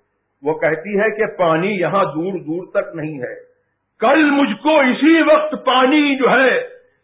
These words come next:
کسی دوسری جگہ پر ملا تھا۔ تو صحابہ نے کہا،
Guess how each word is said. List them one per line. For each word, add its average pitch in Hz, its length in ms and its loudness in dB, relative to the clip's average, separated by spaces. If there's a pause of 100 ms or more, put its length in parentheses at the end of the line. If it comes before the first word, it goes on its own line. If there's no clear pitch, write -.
(640)
کسی 262 320 2
دوسری 262 480 2
جگہ 285 380 2
پر 262 100 4
ملا 247 420 2
تھا۔ 143 380 -2 (800)
تو 143 320 -4
صحابہ 147 480 0
نے 160 180 -2
کہا، 139 320 -4